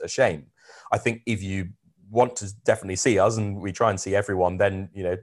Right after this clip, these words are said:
hang around. It might be that you're going to go to a discharge area.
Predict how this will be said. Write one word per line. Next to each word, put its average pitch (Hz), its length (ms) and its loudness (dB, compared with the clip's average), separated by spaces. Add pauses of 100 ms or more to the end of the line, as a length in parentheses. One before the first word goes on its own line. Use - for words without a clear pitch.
(680)
hang 107 200 -4
around. 95 280 2 (240)
It 90 200 -10
might 104 280 0
be 95 120 -6
that 92 180 -8
you're 90 100 -4
going 90 220 -2
to 85 100 -12
go 87 140 -2
to 90 140 -6
a - 20 -4
discharge 123 540 0
area. 131 320 4